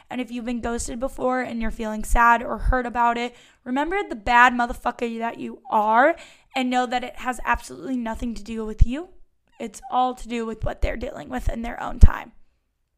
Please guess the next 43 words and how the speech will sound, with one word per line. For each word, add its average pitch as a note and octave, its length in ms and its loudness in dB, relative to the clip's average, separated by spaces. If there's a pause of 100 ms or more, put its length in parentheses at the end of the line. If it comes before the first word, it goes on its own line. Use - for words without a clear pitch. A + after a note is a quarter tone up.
(380)
And C4+ 160 0
if C4 180 -2
you B3 140 -2
have A3 220 -8
ghosted F#4+ 420 0
before, C4+ 640 4 (840)
I B3 80 -2
hope D4 180 4
you D#4+ 80 0
know D4 180 2
that B3 320 0 (160)
it's - 180 -6
okay A3+ 480 0 (240)
and A3+ 160 -8
you A3+ 60 -10
don't A#3+ 200 -4
have B3 120 -18
to B3 100 -16
feel A#3+ 220 -6
guilty A3+ 460 -12
about C4+ 360 4
it D#4+ 220 4 (560)
unless, G#3+ 380 -2
you A#3 120 -4
know, G3+ 220 -6
it A#3 100 -2
was A#3+ 140 -2
a - 40 -4
super - 260 2
deep - 240 2
relationship - 580 -2
and - 100 -2
all - 120 -4
of - 60 -8
a - 40 -6
sudden - 260 -8
you - 120 -14
just - 160 -6
stopped - 240 -4
talking - 360 -8
for C4 180 -6
no C4 280 -2
reason. D4 400 -4